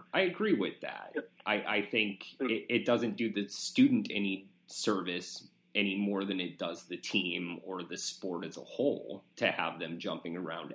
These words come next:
Speaker 1: every year. But at the same time, we haven't really seen a lot of that. Like, w-, you know, hearkening back to that really feels like you're going back to the you know, the,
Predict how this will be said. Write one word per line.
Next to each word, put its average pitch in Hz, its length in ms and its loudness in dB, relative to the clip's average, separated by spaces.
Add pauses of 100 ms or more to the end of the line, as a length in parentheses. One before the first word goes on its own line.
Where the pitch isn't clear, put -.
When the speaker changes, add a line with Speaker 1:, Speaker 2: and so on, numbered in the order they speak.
Speaker 1:
every 85 340 -8
year. 87 460 -2 (1040)
But 185 100 4
at 208 80 2
the 185 80 6
same 202 240 2
time, 202 240 2
we 143 100 4
haven't 156 320 2
really 139 220 2
seen 127 400 2
a - 80 0
lot - 260 -8
of - 140 -10
that. - 380 -10 (180)
Like, - 380 -8 (180)
w-, 123 640 -2
you 120 120 6
know, 104 140 2
hearkening 147 600 0
back 110 260 2
to 135 80 0
that 95 260 -4
really 101 260 -2 (120)
feels 110 320 -2
like 104 200 0
you're 101 120 0
going 98 400 -2
back - 300 -6
to - 100 -4
the 78 320 -6 (640)
you 110 140 4
know, 98 160 0
the, 95 200 0